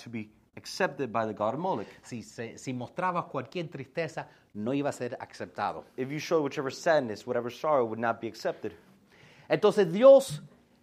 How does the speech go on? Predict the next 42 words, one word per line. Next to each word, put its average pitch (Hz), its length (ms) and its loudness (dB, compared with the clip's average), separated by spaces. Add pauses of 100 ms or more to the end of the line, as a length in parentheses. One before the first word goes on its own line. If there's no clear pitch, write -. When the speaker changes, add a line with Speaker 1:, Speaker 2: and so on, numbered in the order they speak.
(160)
Speaker 2:
vino 226 400 4
a 175 40 8
Jeremías 180 640 4 (120)
y 151 100 2
le 147 160 8
dijo 196 280 4
en 165 100 2
esos 170 280 2
días 156 380 4 (300)
lo 127 240 6
siguiente. 131 600 0 (100)
Speaker 1:
So 127 160 0
God 117 200 4
came 143 180 0
to 131 80 -10
Jeremiah 131 320 2
and 127 80 -2
told 127 140 2
him 127 80 -2
in 120 80 -2
these 127 220 -6
days. 131 360 -2 (380)
Speaker 2:
Dijo, 131 280 2 (140)
han, 226 460 12
en, 160 180 -4
en 143 140 0
Jeremías 170 680 6 (180)
treinta 139 260 0
y 131 40 -2
dos, 180 340 4 (1120)
verso 165 680 4
treinta 135 280 -4
y - 20 -8
cinco, 131 500 -4 (520)
la 113 120 -8
palabra 131 260 2
de 139 60 -2
Dios 135 100 0
dice, 151 320 -2
Edificaron 233 760 12
santuarios 240 800 12
paganos 226 640 10